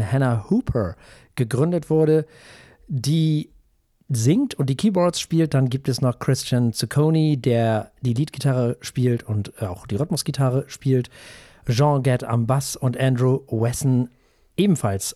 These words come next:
an der Leadgitarre und er singt auch noch Background. Naja, und dann gibt's noch Ryan Rabin, der spielt Schlagzeug. Das Debütalbum namens Never Trust a Happy Song wurde zweitausendelf veröffentlicht.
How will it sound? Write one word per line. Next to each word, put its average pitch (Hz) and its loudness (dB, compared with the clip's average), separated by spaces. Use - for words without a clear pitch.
an 117 2
der 107 0
Leadgitarre 117 -2
und 135 0
er 117 0
singt 113 0
auch 107 -4
noch 92 -8
Background. - -6
Naja, 135 2
und 123 0
dann 147 2
gibt's 143 -2
noch 127 2
Ryan 127 2
Rabin, 151 2
der 120 2
spielt 110 -2
Schlagzeug. - -8
Das 135 0
Debütalbum 123 2
namens 131 2
Never 139 2
Trust - -2
a 110 -2
Happy 135 -2
Song 127 -2
wurde 123 0
zweitausendelf 110 -2
veröffentlicht. 156 0